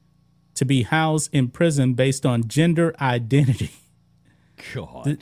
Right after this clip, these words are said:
Speaker 1: the D O C reached a set-, they actually settled with this criminal.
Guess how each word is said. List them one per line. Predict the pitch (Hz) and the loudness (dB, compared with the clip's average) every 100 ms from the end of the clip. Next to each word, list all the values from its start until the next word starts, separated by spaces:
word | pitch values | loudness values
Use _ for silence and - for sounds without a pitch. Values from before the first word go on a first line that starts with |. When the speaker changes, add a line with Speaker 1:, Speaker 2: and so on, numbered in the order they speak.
| - | -4
Speaker 1:
the | 147 | 0
D | 127 175 196 | 0 2 2
O | 190 | 2
C | 185 - 180 160 156 _ _ _ - | 2 0 0 0 -2 _ _ _ -8
reached | 117 165 220 - - | 0 2 2 -2 -2
a | 185 | 0
set-, | 175 - 202 147 | 0 -2 -4 0
they | 214 | 0
actually | 196 190 170 | 0 0 0
settled | 131 - 196 214 175 | 0 0 -2 0 2
with | 143 | 2
this | 135 117 | 0 -4
criminal. | - 135 95 85 | 0 0 0 -8